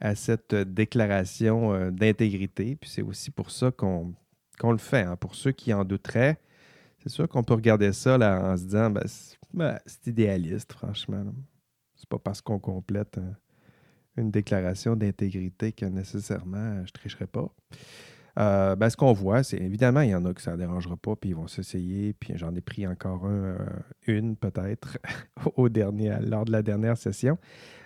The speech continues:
Euh, mais, euh, de faire ce genre de promesse-là,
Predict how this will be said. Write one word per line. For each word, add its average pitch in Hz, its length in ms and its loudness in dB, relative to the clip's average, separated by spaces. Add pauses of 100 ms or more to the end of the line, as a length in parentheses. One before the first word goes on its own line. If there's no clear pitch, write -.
(100)
Euh, 104 280 8
mais, 120 380 10
euh, 98 420 6 (1400)
de 113 100 4
faire 160 400 2
ce 120 200 8
genre 131 260 6
de 123 80 8
promesse-là, 120 920 2